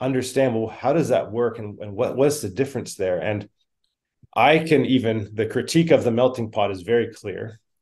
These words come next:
You know, you come here and you lose your culture. Obviously, this is not, this is not really, um, I don't think it's, it's any, an, an ideal that we should hold to, or I hold to. And then the idea of the multicultural mosaic, growing up in Canada, I can see the problems of that too, where we have people that are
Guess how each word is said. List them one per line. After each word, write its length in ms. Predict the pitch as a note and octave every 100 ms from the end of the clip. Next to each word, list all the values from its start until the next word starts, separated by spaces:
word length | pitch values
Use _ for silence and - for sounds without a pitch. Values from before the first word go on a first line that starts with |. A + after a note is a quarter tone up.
| _
You 140 | F#2+ G2+
know, 80 | F#2+
you 160 | A2+
come 240 | A#2 C#3 A#2
here 220 | B2 A#2+
and 80 | G#2
you 80 |
lose 240 | G#2+ B2+ G#2
your 100 | G#2
culture. 480 | - G#2 - G2+ F#2+
Obviously, 460 | - A#2 C3+ C3 B2+
this 220 | A2 G#2
is 120 | F#2
not, 360 | G#2 G2 F#2+ - _ _ _ _ -
this 160 | A2+
is 120 | A#2+ A2
not 300 | G2+ G2+ G#2
really, 380 | G#2+ G#2 G#2
um, 340 | - F#2+ F2 F2 _ _ _ _ _ -
I 60 |
don't 160 | A2 F#2
think 200 | A2 G#2
it's, 180 | G2 -
it's 280 | G2+ - - F2 -
any, 320 | A2 G#2+ G#2+ -
an, 120 | A#2+
an 140 | A#2 A#2+
ideal 400 | A2+ A2 A#2+ A2
that 100 | F#2+ - - _
we 220 | A2 G#2
should 140 | G2+ -
hold 300 | A#2 G#2 -
to, 260 | G#2 G#2+
or 120 | G#2+
I 140 | G#2+ A#2
hold 280 | A2+ A#2 A#2
to. 200 | E3 E3 - - _ _
And 140 | C#3+ E3
then 140 | F3+
the 80 | E3+
idea 260 | D#3 D#3
of 80 | C3+
the 80 | C3
multicultural 680 | B2+ C3+ C3+ B2+ A#2+ A2 A2+
mosaic, 520 | A2+ G#2 D#3 G#2+ -
growing 240 | D#3 D3+
up 120 | B2
in 60 | B2
Canada, 340 | A2+ E3+ E3
I 100 | A2+
can 180 | D3 E3
see 180 | E3 D3
the 80 | A#2+
problems 380 | - A#2+ B2 A2+
of 100 | G#2
that 220 | G2+ -
too, 300 | - G3+ F2
where 200 | A2 A#2
we 120 | A#2
have 120 | A#2+
people 280 | - E3+ -
that 160 | A#2 G#2+
are 180 | G2+